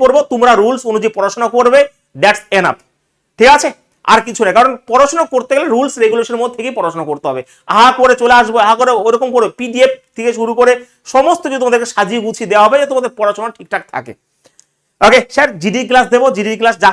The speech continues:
হচ্ছে, দেখো, এইগুলো হচ্ছে বাচ্চামো করা, এগুলো পাগলামি করা, আর এগুলো ভোতামি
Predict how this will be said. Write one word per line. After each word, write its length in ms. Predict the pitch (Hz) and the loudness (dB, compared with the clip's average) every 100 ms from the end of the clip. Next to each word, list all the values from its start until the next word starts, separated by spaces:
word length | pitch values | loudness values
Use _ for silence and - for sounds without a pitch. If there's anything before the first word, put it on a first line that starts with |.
| 170 | 0
হচ্ছে, 280 | 202 - 277 277 _ _ _ _ | -6 0 -2 -2 _ _ _ _
দেখো, 200 | 285 214 - | 2 4 2
এইগুলো 340 | 180 233 240 277 | 2 0 4 4
হচ্ছে 160 | 285 262 170 | 4 0 2
বাচ্চামো 400 | 214 - 262 240 190 | 0 0 0 0 2
করা, 160 | 165 156 | 2 2
এগুলো 160 | 208 269 233 | 0 0 0
পাগলামি 360 | 220 247 240 | 2 2 0
করা, 220 | 233 165 160 | -2 0 0
আর 60 | 214 | 0
এগুলো 120 | 233 147 | 0 -2
ভোতামি 300 | 180 247 | -2 -2